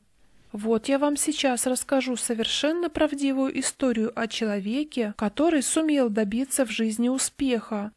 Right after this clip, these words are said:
важно произнес Франклин Рудж. Для выходца из страны, в которой действовал сухой закон, он был не так уж слаб по части шампанского.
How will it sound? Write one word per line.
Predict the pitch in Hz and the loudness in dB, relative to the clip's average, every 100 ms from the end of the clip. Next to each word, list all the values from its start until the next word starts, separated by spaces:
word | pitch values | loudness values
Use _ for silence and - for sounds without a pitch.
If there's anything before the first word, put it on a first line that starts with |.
| - | -8
важно | 214 240 247 214 208 | 0 2 2 0 0
произнес | - 202 202 220 302 349 | 0 0 0 0 2 0
Франклин | - - 226 247 240 247 226 | -2 -2 0 -2 -2 0 0
Рудж. | 220 208 196 - - _ _ _ - | 0 -2 -4 -8 -10 _ _ _ -6
Для | 202 240 | 0 2
выходца | 247 285 - 226 - 233 | 2 0 0 -2 -2 -2
из | 226 | -2
страны, | - - 254 240 214 | -2 -2 0 0 -2
в | - | -2
которой | 247 240 240 220 208 | -6 -2 -2 -2 -2
действовал | 208 240 220 - 214 214 208 | -2 -2 -2 -4 -6 -4 -4
сухой | - 226 - 220 | -4 -4 0 0
закон, | 208 214 - 233 277 339 | 0 -4 -2 -2 0 -2
он | - 240 320 311 | 0 2 2 2
был | 262 240 | 2 2
не | 262 | 0
так | 302 277 247 302 | 0 0 0 -2
уж | 294 | -4
слаб | - 269 240 214 | -4 -2 -4 -4
по | 240 | -6
части | 233 240 220 220 | -2 -2 -2 -2
шампанского. | 226 247 247 247 226 214 - - 202 202 | -2 -2 -2 -2 0 0 -2 -6 -10 -10